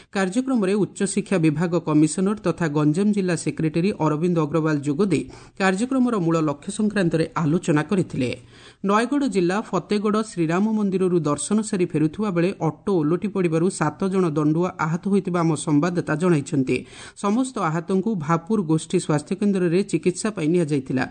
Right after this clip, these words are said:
ଦୁଇ ଜଣଙ୍କ ଅବସ୍ଥା ଗୁରୁତର ହେବାରୁ ସେମାନଙ୍କୁ ଭୁବନେଶ୍ୱରସ୍ଥିତ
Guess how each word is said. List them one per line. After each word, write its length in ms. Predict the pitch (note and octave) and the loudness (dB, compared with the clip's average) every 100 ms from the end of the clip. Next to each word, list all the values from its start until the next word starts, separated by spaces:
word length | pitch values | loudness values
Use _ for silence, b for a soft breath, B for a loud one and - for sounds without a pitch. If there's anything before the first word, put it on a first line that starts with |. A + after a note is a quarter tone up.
| B B B | B B B
ଦୁଇ 160 | F3 A3 | -2 0
ଜଣଙ୍କ 260 | B3 C4 C4 | 0 0 -2
ଅବସ୍ଥା 340 | G3+ F3+ - G3 | -4 -4 -4 -2
ଗୁରୁତର 360 | D#3+ F3 A3+ A3+ | 0 0 0 -2
ହେବାରୁ 280 | F#3 E3+ G3+ | 0 2 0
ସେମାନଙ୍କୁ 440 | G#3 F3 E3+ E3+ | 0 0 0 0
ଭୁବନେଶ୍ୱରସ୍ଥିତ 720 | D#3+ D3 D#3+ G#3 - G#3 - | -2 0 0 0 -2 -4 -4